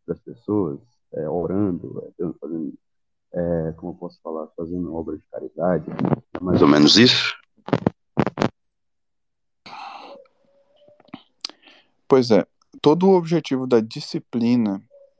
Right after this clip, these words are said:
Speaker 2: ascética é desenvolver uma obsessão por Deus, né?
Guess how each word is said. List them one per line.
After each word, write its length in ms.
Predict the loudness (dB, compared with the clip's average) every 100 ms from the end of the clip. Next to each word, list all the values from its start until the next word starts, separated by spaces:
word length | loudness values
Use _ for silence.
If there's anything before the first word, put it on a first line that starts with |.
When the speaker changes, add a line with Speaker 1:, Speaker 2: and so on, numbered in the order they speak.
| _ _ _ _ _ -10
Speaker 2:
ascética 760 | -10 0 4 4 0 -10 -12 -14 _ _ 2
é 120 | 2
desenvolver 520 | 4 2 2 2 2
uma 140 | 4 2
obsessão 440 | 2 -8 -6 -8
por 200 | -8 -8
Deus, 400 | -4 -4 -6 -14 _ _ _ _ _
né? 240 | -6 -4